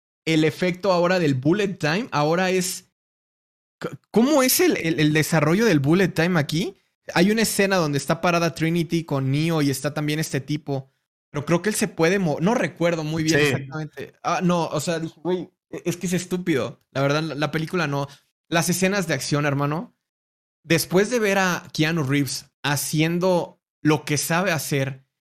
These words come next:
Speaker 1: lo pones a tirar un Kamehameha o lo pones en esta pelea contra Morpheus,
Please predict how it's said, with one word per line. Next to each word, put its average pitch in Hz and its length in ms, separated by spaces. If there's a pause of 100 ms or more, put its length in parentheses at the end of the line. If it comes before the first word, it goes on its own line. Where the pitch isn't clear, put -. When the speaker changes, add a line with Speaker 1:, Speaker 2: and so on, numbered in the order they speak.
(220)
Speaker 1:
lo 147 160
pones 226 260
a 208 80
tirar 151 220
un 180 80
Kamehameha 165 800
o 147 80
lo 147 160
pones 208 260
en 185 80
esta 180 340
pelea 147 520
contra 131 840
Morpheus, 165 800